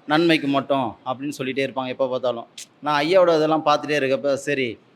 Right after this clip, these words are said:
அவங்க ஒரு அரச மரத்திட்ட ஒரு பிள்ளையார்ட்ட சொல்லி, "ஓம்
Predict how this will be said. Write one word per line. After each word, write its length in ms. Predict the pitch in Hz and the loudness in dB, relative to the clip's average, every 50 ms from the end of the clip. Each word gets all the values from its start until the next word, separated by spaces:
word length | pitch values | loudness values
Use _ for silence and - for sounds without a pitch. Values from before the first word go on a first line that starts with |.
| _ _ | _ _
அவங்க 300 | - 147 156 165 160 156 | 0 2 2 2 0 -2
ஒரு 440 | 151 147 143 143 143 143 139 135 135 | -2 -2 0 0 0 2 2 2 2
அரச 420 | 135 135 135 143 165 165 - 185 | 2 2 2 0 0 0 -2 -2
மரத்திட்ட 320 | 170 160 151 123 131 127 | 0 0 0 -2 -2 -2
ஒரு 180 | 139 135 127 120 - | -2 -2 -2 -4 -4
பிள்ளையார்ட்ட 280 | 151 160 165 160 160 | -2 0 0 0 0
சொல்லி, 460 | 143 135 - 135 127 131 139 127 104 - _ _ _ _ _ _ _ _ _ - | -2 -4 -4 -6 -4 -2 -2 -2 -4 -6 _ _ _ _ _ _ _ _ _ -4
"ஓம் 680 | 135 156 170 185 185 180 175 165 160 156 151 143 139 | 2 4 4 4 4 2 2 2 2 2 2 0 -2